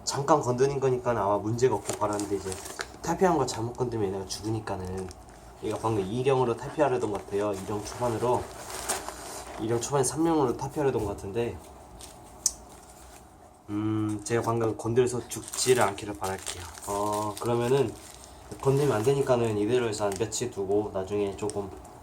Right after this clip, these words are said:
한 일주일 정도 지난 시점에서 탈피 끝났을 때, 어, 개체들이 탈피 끝났겠다 싶었을 때쯤에 이제 개별 사육을 하도록 하겠습니다. 음, 더 없겠죠?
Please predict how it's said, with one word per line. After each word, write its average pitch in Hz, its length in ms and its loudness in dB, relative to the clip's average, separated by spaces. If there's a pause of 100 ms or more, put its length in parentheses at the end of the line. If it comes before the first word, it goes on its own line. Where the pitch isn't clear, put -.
(280)
한 104 240 -2 (240)
일주일 151 320 0
정도 127 220 2
지난 113 240 0
시점에서 110 560 -2
탈피 135 300 -2
끝났을 135 400 0
때, 127 260 0 (880)
어, 87 160 0
개체들이 113 400 -4
탈피 135 280 2
끝났겠다 151 560 2
싶었을 - 420 -4
때쯤에 120 500 -2
이제 98 200 -2
개별 113 280 0
사육을 101 460 -2 (840)
하도록 117 300 2
하겠습니다. 120 440 0
음, - 420 0 (200)
더 151 80 8
없겠죠? 156 320 6